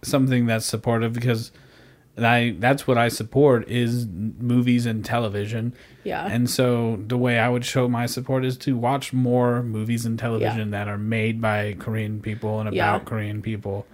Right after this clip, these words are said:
Speaker 1: I don't know, but it also makes me realize that I need to, I mean, besides Korean,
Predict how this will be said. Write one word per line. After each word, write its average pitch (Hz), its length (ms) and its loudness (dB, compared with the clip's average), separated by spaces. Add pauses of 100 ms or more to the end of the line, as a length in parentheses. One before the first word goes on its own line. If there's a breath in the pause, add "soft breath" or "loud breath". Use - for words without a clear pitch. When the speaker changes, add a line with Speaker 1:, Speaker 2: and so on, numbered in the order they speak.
(120 soft breath)
Speaker 1:
I 190 100 2
don't 156 140 4
know, 120 100 0
but 147 160 2
it 175 100 6
also 202 240 4
makes 170 320 2
me 156 180 4
realize 131 480 4
that 123 100 2
I 120 100 2
need 117 260 0
to, 120 380 0 (480 soft breath)
I 123 80 0
mean, 143 220 6
besides 139 640 2
Korean, 123 580 0